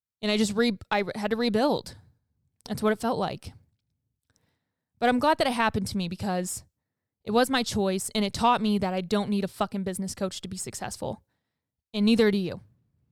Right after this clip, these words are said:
I've taught myself everything. And I haven't, if I haven't taught myself that, I fucking Googled it.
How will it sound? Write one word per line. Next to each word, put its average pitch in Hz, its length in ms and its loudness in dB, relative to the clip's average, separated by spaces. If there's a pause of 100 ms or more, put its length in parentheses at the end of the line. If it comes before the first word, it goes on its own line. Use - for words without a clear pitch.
(1300)
I've 214 200 0
taught 226 360 2
myself 202 540 0 (800)
everything. 180 460 -8 (1200)
And 214 80 0
I 214 100 4
haven't, 226 220 2
if 220 140 0
I 214 120 4
haven't 226 160 0
taught 220 180 2
myself 277 340 0
that, 330 260 2 (600)
I 208 80 -4
fucking 208 340 0
Googled 226 300 4
it. 285 200 2